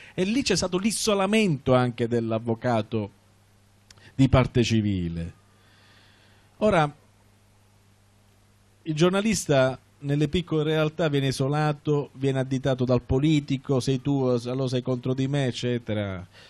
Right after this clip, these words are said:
In altre realtà ci sono le criminalità, altrettanto anche nelle piccole, ma questo cosa ci fa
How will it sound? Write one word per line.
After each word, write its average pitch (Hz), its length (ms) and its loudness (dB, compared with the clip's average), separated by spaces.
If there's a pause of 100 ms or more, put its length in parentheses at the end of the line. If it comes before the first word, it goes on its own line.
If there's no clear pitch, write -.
(400)
In 131 100 -6
altre 147 280 -2
realtà 143 340 0
ci 127 120 -4
sono 127 200 -2
le 127 100 0
criminalità, 131 680 -4
altrettanto 127 680 -2
anche 120 200 -4
nelle 151 180 0
piccole, 139 640 -2
ma 147 140 -4
questo 156 360 -2
cosa 151 240 -2
ci 135 200 -6
fa 135 340 -2